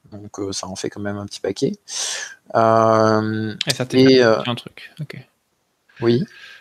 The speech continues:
Speaker 2: Ok. Non, non, c'est juste que Certifier aussi a, a posté un, un bulletin, donc, euh,
Speaker 1: Ah,
Speaker 2: plus de
Speaker 1: j'ai,
Speaker 2: renseignements.
Speaker 1: je l'ai pas vu.
Speaker 2: Euh, c'est Google qui l'a trouvé.
Speaker 1: Et,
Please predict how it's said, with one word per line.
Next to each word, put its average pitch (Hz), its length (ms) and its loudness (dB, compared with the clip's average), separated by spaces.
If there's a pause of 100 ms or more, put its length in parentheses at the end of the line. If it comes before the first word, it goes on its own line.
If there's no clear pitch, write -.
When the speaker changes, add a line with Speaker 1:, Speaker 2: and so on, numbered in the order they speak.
(420)
Speaker 2:
Ok. - 240 -14
Non, 160 140 4
non, 190 80 6
c'est 170 120 0
juste 156 160 -4
que 127 300 4
Certifier 131 400 -2
aussi 127 300 4
a, 127 60 4 (160)
a 123 340 0
posté 123 320 -2
un, 123 360 -2 (1000)
un 131 100 4
bulletin, 131 340 2
donc, 123 220 -8
euh, 127 80 -6 (220)
Speaker 1:
Ah, - 120 0 (140)
Speaker 2:
plus 139 120 -4
de 135 40 -2
Speaker 1:
j'ai, 131 60 2
Speaker 2:
renseignements. 120 580 2 (420)
Speaker 1:
je 120 100 -4
l'ai 113 100 2
pas 120 140 2
vu. 104 260 -6 (240)
Speaker 2:
Euh, 139 40 -4
c'est 127 360 0
Google 120 180 0
qui 117 240 -2
l'a 107 80 -2
trouvé. 110 220 -8 (880)
Speaker 1:
Et, 151 400 6